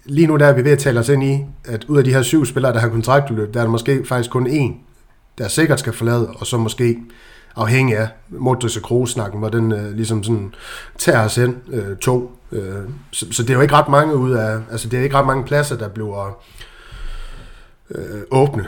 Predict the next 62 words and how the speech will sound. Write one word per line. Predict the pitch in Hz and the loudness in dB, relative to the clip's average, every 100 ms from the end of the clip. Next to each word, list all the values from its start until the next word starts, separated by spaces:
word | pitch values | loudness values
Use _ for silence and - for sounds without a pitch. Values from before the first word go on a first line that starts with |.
| - - | -10 -4
ved | 120 | -2
at | 107 | -2
der | 117 | -2
er | |
to, | 107 147 113 | 0 0 0
der | |
forlader | 98 113 127 | -2 -2 0
os. | 107 | 0
Jeg | 120 | 0
ved | 120 | 0
godt, | 120 | 0
at | 117 | -2
vi | |
stadig | - 131 | -4 -2
har | 120 120 | 0 -2
to | 139 120 | -2 0
pladser | 120 117 113 | -2 -2 -4
i | |
truppen, | 120 139 120 98 | -2 -2 -2 -6
ud, | 120 113 104 | -4 -4 -4
fordi | 120 113 | -6 -6
at | 104 | -6
vi | 107 | -6
kun | 120 | -2
har, | 113 | 0
øh, | 110 98 - 117 - - - - | -2 -6 -14 -18 -18 -20 -20 -20
en | 120 | -12
trup | - 120 | -6 -4
på | 123 | -4
treogtyve | 127 117 123 | -4 -2 0
mand, | 117 123 | 0 -2
så | 110 | -4
det | 110 | -6
er | 107 | -6
i | |
princippet | 110 110 120 | -6 -4 -4
fire | - 143 123 | -4 -2 -2
spillere, | 127 123 | -2 -4
man | 107 | -4
kan | 104 | -6
hente | 107 107 123 | -6 -4 -2
ind, | 123 | -4
men, | 104 101 101 | -6 -10 -12
men | 101 98 | -12 -6
sådan | 127 113 | -2 -2
kommer | 117 107 | -2 -4
det | 110 | -4
nødvendigvis | 110 127 110 110 | -2 -2 -2 -2
heller | 120 110 | 0 0
ikke | 113 | -2
til | 120 | -4
at, | 104 95 98 107 _ _ - | -4 -6 -10 -12 _ _ -18
øh, | 95 95 | -16 -6
til | 123 | -4
at | 107 | -2
gå | 107 | -2
op | 113 | -4
i | 107 | -6
det | 107 | -6
her | 110 | -6
puslespil. | - 117 117 - 101 | -2 -2 -2 -12 -14
Men | 101 101 | -12 -14